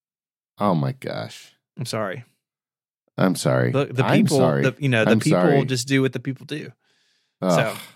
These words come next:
Speaker 1: Everybody get over to five twelve pixels dot net in the madness. Vote, vote for the right Macs, please.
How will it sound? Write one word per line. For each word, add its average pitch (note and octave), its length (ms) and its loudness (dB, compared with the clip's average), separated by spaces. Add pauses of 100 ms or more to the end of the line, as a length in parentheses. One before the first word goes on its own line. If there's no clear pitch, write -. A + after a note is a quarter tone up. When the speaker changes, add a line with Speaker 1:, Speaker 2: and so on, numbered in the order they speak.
(300)
Speaker 1:
Everybody A#2 420 2
get A#2 300 0
over G2+ 560 0
to - 140 -10
five F2 260 2
twelve F#2 220 -2
pixels E2 320 -2
dot D#2 200 2
net C#2 320 0 (960)
in A#2 140 0
the A#2 80 2
madness. D2+ 720 -2 (1200)
Vote, G#2 240 2
vote B2+ 240 2
for A2+ 160 0
the G2 80 2
right D#2+ 260 2
Macs, C#2+ 360 -2 (120)
please. D2 480 0